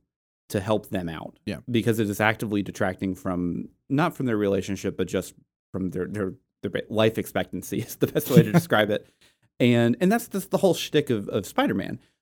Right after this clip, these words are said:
Speaker 1: So from that perspective, he should just basically say his goodbyes and not say, "I'll find you,"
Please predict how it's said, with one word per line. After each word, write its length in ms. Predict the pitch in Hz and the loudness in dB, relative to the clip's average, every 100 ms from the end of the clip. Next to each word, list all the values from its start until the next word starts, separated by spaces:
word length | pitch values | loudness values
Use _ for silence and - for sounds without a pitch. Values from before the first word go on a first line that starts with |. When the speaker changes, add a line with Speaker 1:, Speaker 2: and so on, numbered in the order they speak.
| - | -2
Speaker 1:
So 220 | - 151 | 6 6
from 300 | 151 147 147 | 6 2 4
that 180 | 147 185 | 4 2
perspective, 680 | 156 - 214 220 135 113 113 _ _ _ | -2 -4 -4 0 2 2 0 _ _ _
he 200 | 170 175 | 0 0
should 320 | - 151 131 | 2 2 4
just 200 | 131 123 | 2 2
basically 420 | 117 110 120 113 | 2 2 0 -2
say 180 | 104 101 | 0 -2
his 180 | 98 95 | -2 -2
goodbyes 420 | 104 98 101 95 | -2 4 4 4
and 80 | 101 | -2
not 120 | - | -4
say, 180 | - 90 - | -2 -4 -4
"I'll 120 | 90 | -8
find 340 | - 107 101 87 | -2 -2 -2 -4
you," 220 | - | -8